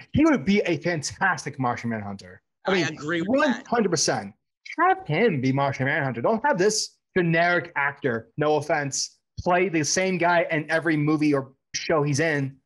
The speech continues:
Speaker 1: as Martian Manhunter. Now, besides that, the design for Martian Manhunter, kinda liked.
Speaker 2: I, I definitely liked it.
Speaker 1: Yeah.
Speaker 2: I also liked the fact that there was two cameos of it.
Speaker 1: But yeah, I mean, I, I really,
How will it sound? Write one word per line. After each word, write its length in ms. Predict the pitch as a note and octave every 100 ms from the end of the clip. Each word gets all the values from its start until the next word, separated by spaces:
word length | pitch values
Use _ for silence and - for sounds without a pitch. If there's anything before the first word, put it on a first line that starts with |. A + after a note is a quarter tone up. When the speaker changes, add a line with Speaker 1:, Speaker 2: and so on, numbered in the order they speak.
| -
Speaker 1:
as 200 | D#3 C#3
Martian 640 | D3 C#3+ G3 G3 F3 D3
Manhunter. 760 | C3 E3+ E3+ C#3 A#2+ C3+ D#3 D3+ _ _ _
Now, 160 | F3+ F3+
besides 420 | D3 - C4 G3
that, 280 | D3+ A#2 G#2 _ -
the 80 | F3+
design 440 | E3 C#3 E3+ A#3+
for 100 | G3+
Martian 220 | F#3 D3 C#3+
Manhunter, 480 | C3 B2 A2+ G#2 _ _ _ -
kinda 140 | D#4
liked. 280 | D#4+ C#4 - _ _ -
Speaker 2:
I, 220 | D#3+ G#3 E3
I 100 | G3+
definitely 400 | G3+ A3+ A#3 F3
liked 260 | C#3 B2+ C3
it. 80 | B2+
Speaker 1:
Yeah. 100 | -
Speaker 2:
I 40 |
also 280 | D#3+ F3 F#3+
liked 160 | F3+ - -
the 80 |
fact 200 | F3 D#3+ D#3
that 100 | D3+
there 80 |
was 120 | C#3+ -
two 180 | G3+
cameos 520 | - D3 B2 A#2 A2+ A2+
of 160 | G#2+
it. 160 | B2 - _ _ -
Speaker 1:
But 220 | F3 -
yeah, 180 | F#3+ E3+
I 20 |
mean, 120 | D#3+ E3
I, 80 | E3+ - - - D#3+
I 100 | E3+
really, 460 | D3+ C4 B3+ F#3